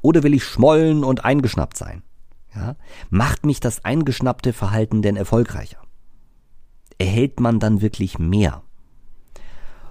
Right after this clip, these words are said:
Und was ist uns wichtiger? Ist es uns wichtig, dass es uns gut geht? Oder ist es uns wichtig, dass es uns besser geht als anderen? Auch wenn es bedeuten würde, dass es uns schlechter geht als gut.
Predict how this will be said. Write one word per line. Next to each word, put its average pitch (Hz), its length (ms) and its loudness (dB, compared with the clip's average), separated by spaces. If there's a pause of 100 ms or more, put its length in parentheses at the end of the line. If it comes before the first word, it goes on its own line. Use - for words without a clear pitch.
(200)
Und 90 420 4
was 113 340 0
ist 135 200 0
uns 120 300 0
wichtiger? 107 480 -2
Ist - 120 -6
es 127 140 -4
uns 101 240 0
wichtig, 113 480 -2
dass 92 200 -4
es 98 120 -6
uns - 260 -2
gut 120 280 2
geht? 160 400 -8 (1300)
Oder 147 340 4 (160)
ist 123 160 -4
es 127 120 -4
uns 104 220 2
wichtig, 131 400 -2
dass - 160 -6
es 113 160 -6
uns 104 220 0
besser 120 340 -2
geht 107 240 0
als - 160 -6
anderen? 82 460 -2 (1500)
Auch - 260 2
wenn 113 160 2
es - 320 -6 (380)
bedeuten 104 480 4
würde, 110 240 4
dass 92 200 -2
es 104 120 -8
uns 92 180 -2
schlechter 107 380 0
geht 98 180 -2
als - 220 -6
gut. 92 320 0